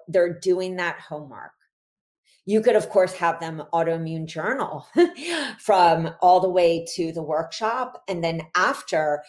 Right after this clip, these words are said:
give them the five-day yoga rest and really position that workshop, whether you're doing this offline or online. A workshop can be used in so many different ways. It can also be a masterclass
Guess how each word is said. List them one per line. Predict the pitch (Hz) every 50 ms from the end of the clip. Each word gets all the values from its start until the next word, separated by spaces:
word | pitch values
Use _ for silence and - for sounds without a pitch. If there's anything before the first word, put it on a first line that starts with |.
| _ _ -
give | - 214 214
them | 196 190 185 180
the | 175
five-day | 170 - 190 180 165 160 - 175 160 160 160 156 156 - -
yoga | 175 170 165 156 175 160
rest | 147 180 185 180 147 123 - - - - -
and | 175 170 175
really | 185 190 190 180 175
position | 180 - 180 165 156 135 - 190 208 240 233 - - 190 156 147 151 - _ _ -
that | 170 160 147 - 160
workshop, | 165 165 165 165 - - 147 113 107 - _ _ _ _ _
whether | 160 190 208 202 202 208
you're | 214 208
doing | 190 180 185 180 180
this | 175 180 170
offline | - 165 170 170 165 165 160 160 151 156
or | 156 151
online. | 147 131 131 135 107 - - - _ - _ _ _ _ _ _ _ _ _ _ _ -
A | 196 175
workshop | 170 202 214 233 226 - - - 208 190 175 160 - -
can | 175 175
be | 175 170
used | 165 165 165 175 170 165 165 160 -
in | - 175 160
so | 160 - - 185 180
many | 180 180 180 180 165
different | 175 160 165 - 160 147 - 143
ways. | 151 143 147 151 175 226 254 - - - - - _ -
It | - 220
can | - 247 220
also | 214 196 196 190 196 196 180 175
be | 170 175 175 170 170 165 160 - -
a | 180
masterclass | 175 175 175 202 262 262 - - 170 170 - - 160 147 147 147 147